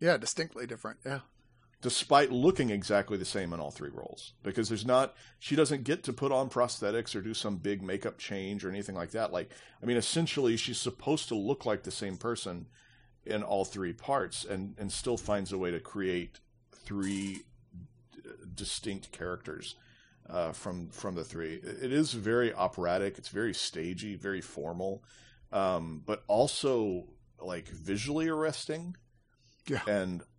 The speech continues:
Speaker 2: and always, like, always just interesting.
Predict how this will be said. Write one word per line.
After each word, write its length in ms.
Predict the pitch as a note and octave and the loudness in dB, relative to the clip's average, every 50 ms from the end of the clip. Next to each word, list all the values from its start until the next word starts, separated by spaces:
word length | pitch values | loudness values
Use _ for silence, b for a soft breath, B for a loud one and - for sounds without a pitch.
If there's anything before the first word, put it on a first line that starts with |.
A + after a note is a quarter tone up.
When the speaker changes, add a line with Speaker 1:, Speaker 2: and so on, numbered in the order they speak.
| _ _ - - | _ _ -6 -2
Speaker 2:
and 260 | G#2+ G#2+ G#2+ G#2+ G#2 - - _ _ _ _ _ _ _ _ _ _ | 0 2 2 2 0 -2 -6 _ _ _ _ _ _ _ _ _ _
always, 720 | - A#2+ C3+ E3+ G3 G3+ G3 F3+ D#3+ D3+ D3 - - - - - _ _ _ - | 6 8 8 8 10 8 8 8 8 6 6 2 -2 -6 -6 -10 _ _ _ 2
like, 320 | A2+ A2 G#2 G2 - - - _ _ _ _ _ _ _ _ _ _ - | 4 4 4 4 0 -6 -18 _ _ _ _ _ _ _ _ _ _ 4
always 460 | B2+ D3+ F3+ G3+ G3 F3+ C#3 A2+ - | 6 8 10 10 8 8 6 2 -4
just 380 | - - D#3 D3 - - - - - - _ _ _ _ _ _ _ _ _ _ _ _ _ _ _ _ _ _ _ _ - - - | -4 -2 -2 -2 -2 -4 -8 -10 -14 -18 _ _ _ _ _ _ _ _ _ _ _ _ _ _ _ _ _ _ _ _ -20 -14 -8
interesting. 720 | - A2 C3 C3+ - - G#2+ - - - - D2 F#2 - | -4 -4 -4 -2 -4 -4 -4 -4 -6 -8 -10 -12 -14 -16